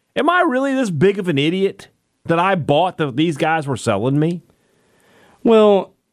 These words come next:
Speaker 2: I think a lot of it made sense, like, on,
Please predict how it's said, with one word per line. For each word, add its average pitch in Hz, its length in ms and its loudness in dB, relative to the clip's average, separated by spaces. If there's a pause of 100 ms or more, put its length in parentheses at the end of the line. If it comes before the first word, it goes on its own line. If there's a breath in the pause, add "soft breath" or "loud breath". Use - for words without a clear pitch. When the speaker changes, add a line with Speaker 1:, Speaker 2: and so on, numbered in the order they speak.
(340)
Speaker 2:
I 185 100 0
think 254 180 0
a 208 40 -2
lot 139 240 0
of 135 80 0
it 127 100 -2
made 113 280 -8
sense, - 800 -14 (300)
like, 139 180 -4
on, 135 160 0